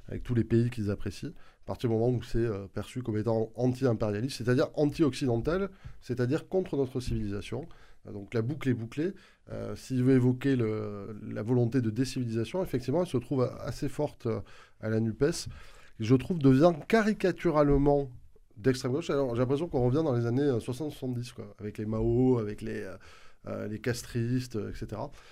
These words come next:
Euh, il y a une forme d'agitation aussi, euh, permanente. Et eux-mêmes, euh, participent de la décivilisation dans le sens où ils sont pleinement intégrés à la société du spectacle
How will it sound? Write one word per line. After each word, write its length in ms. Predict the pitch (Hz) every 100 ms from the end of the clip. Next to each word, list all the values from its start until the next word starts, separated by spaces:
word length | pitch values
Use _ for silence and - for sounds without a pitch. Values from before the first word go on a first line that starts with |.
| - - -
Euh, 220 | 98 92 80 - - -
il 80 | 107
y 20 |
a 40 | 123
une 160 | 131
forme 240 | 127 143 123
d'agitation 720 | 147 147 - 135 - 135 120
aussi, 300 | 98 - 110
euh, 100 | 104 101 101 98 - _
permanente. 600 | 160 147 135 135 170 - -
Et 100 | 117 117 - - _
eux-mêmes, 520 | 180 180 180 160 120 107 - - - -
euh, 60 | 104
participent 380 | 135 - - 139
de 100 | 127
la 80 |
décivilisation 640 | 123 131 - 139 131 127 139
dans 160 | 127
le 60 | 127
sens 320 | 127 131 127
où 40 | 113
ils 60 |
sont 220 | 110 113
pleinement 440 | 110 196 202 190 175
intégrés 320 | 143 147 131
à 40 |
la 80 | 123
société 420 | - 123 156 127
du 100 | 117
spectacle 680 | 104 - 127 - 123 123 101